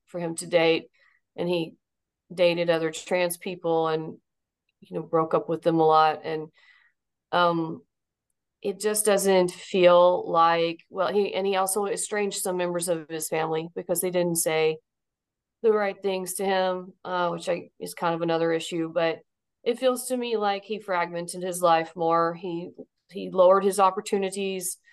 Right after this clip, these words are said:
Um, I think sometimes about some of the events we used to go to and how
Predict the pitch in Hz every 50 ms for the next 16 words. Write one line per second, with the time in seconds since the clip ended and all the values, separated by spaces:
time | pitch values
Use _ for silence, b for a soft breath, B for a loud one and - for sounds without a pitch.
0 | b b b _ _ _ _ _ _ _ - 185 185 180 175 170 - - 202 202
1 | - 269 277 277 - - 262 240 240 240 226 220 214 214 214 214 214 185 196 190
2 | 185 185 175 175 175 - _ _ _ _ _ _ _ - - - 208 208 214 208
3 | 196 202 185 170 165 160 170 170 175 175 - 208 202 202 196 190 - 202 196 202
4 | 190 190 185 - - 214 196 190 190 190 190 190 185 - - - 170 170 170 165
5 | 165 160 - - - - 202 190 185 185 180 180 180 - -